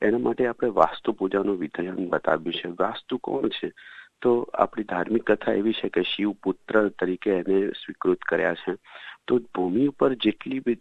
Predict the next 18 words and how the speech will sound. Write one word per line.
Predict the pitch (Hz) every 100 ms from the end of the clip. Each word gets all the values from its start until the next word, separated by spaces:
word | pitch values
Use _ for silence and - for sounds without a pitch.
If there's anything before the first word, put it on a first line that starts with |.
| -
જે | 113 104 95 110
જમીન | 104 - 87 127 135
છે, | 127 - 87 73
અ, | - 90 67 71 87
આપણા | 90 90
પૃથ્વી | - - - -
પર | 117 117
જેટલો | 98 98 - 101
જમીનનો | 90 82 120 143 127
ભાગ | 82 80
છે, | - - 76 - - - -
એ | 95
વાસ્તુનો | 87 82 - - 120 120 127 92
અધિકાર | 92 90 - 87 82
છે. | - 76 - - - -
અને | 104 120
એ | 143
વાસ્તુના | - - 85 98 104 - 139 147